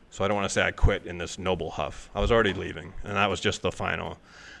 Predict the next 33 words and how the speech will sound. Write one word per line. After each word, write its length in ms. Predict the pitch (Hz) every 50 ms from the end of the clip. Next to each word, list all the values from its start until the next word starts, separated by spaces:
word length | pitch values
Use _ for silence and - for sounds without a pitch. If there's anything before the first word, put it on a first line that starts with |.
| - - -
And 100 | 104 104
an 60 | 101 117
editor 180 | 123 131 131
yelled 400 | 120 113 110 110 107 110 110 95
at 140 | 92 80 69
me 80 | 85 92
as 160 | 90 - 104
I 60 | 92
was 100 | 87 87
running 200 | 98 92 92 95
out 140 | 90 87 78
the 80 | 85
door. 380 | 82 - 80 76 67 69 76 90
She 140 | - - 92
said, 520 | - - 90 87 92 - 87 92 92 - - - _ _ _ _ _ _ _ _ _ _ _ -
"What 100 | 110 110
you're 100 | 104 98
not 260 | 104 107 110 113 110
understanding 560 | 107 110 104 98 - - 101 92 92 92 87 90
is 120 | 90 -
that 140 | 92 90 -
they'll 120 | 92 90
wanna 260 | 82 85 85 82 82
talk. 400 | 85 - - 80 73 73 69 -
They'll 140 | - 95 101
wanna 240 | 95 98 95 92 92
tell 240 | - - 98 85 85
you 140 | 85 80 82
about 360 | 85 82 80 78 73 71 -
the 80 | -
person 320 | - - 90 85 - - 82
they've 140 | 71 - -
lost." 400 | - - - - - - -